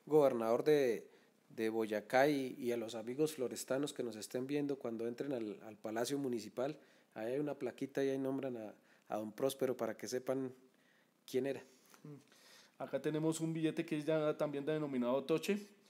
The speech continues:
Speaker 2: Fue de los primeros billetes que se utilizaron para pagar los secuestros en Colombia. Eh, los secuestros en Colombia no figuran, pues, a partir de las, de la violencia marcada por las entidades guerrilleras, sino también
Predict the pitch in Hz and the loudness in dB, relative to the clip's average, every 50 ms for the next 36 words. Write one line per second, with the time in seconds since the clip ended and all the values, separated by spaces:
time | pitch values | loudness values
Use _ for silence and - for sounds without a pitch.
0 | - - - - - _ _ - - 175 175 180 185 190 190 190 180 185 175 156 | -20 -20 -20 -20 -20 _ _ 4 6 8 10 10 10 10 8 8 6 4 2 0
1 | 151 156 160 175 170 156 170 151 147 139 - 170 165 - - 160 156 156 135 - | 2 2 2 2 2 0 -2 -4 -4 -2 -2 -4 -2 0 -2 -2 -2 -2 -4 -2
2 | 135 131 127 123 127 131 147 156 - 165 151 147 139 - 135 123 127 131 147 147 | -2 -2 -2 0 0 0 0 2 4 4 4 4 4 2 2 2 2 -2 -2 -6
3 | 160 - - 135 127 151 143 156 147 - - 135 131 135 131 135 127 - - _ | -6 -8 -8 -8 -8 -8 -8 -8 -8 -6 -6 -6 -6 -4 -6 -8 -10 -12 -18 _
4 | _ _ _ _ _ _ _ - - - - - - 135 127 127 123 123 123 127 | _ _ _ _ _ _ _ -20 -20 -20 -20 -14 -8 -4 -2 0 0 0 -2 -4
5 | 117 - 131 131 127 151 147 156 156 156 156 143 135 131 131 147 147 151 151 147 | -6 -6 -6 -4 -4 -4 -2 -2 -2 -2 -2 -2 -2 -2 -2 -2 -2 0 0 0
6 | 151 147 147 160 139 143 151 151 151 151 147 143 139 - _ _ _ - 147 147 | -2 -2 -4 -4 -2 -2 0 0 0 -2 -4 -8 -12 -20 _ _ _ -4 -4 -2
7 | - 135 - - 127 123 - 135 127 127 147 147 147 143 139 127 123 135 131 127 | -2 -4 -4 -4 -6 -6 -6 -8 -4 -2 -2 2 2 2 0 0 -4 -2 -2 0
8 | 123 123 120 120 120 123 127 - 151 147 147 143 - - - - _ _ - 135 | 0 0 0 0 -2 -4 -4 -2 -2 -2 -2 -4 -12 -20 -20 -20 _ _ -10 -10
9 | 127 123 - 135 131 135 135 135 143 139 135 131 123 120 117 - - - - _ | -8 -8 -6 -6 -4 -4 -4 -4 -4 -4 -2 -2 -4 -4 -6 -10 -14 -16 -18 _
10 | - - - - 139 131 123 117 - 123 123 123 123 - - 147 147 131 123 131 | -20 -20 -20 -16 -14 -14 -12 -10 -8 -6 -4 -4 -6 -6 -6 -6 -4 -4 -2 -2
11 | 123 127 131 139 156 151 - 139 131 127 156 147 120 120 120 123 127 | -2 -2 -2 -2 -4 -4 -6 -6 -6 -6 -4 -4 -4 -4 -4 -6 -6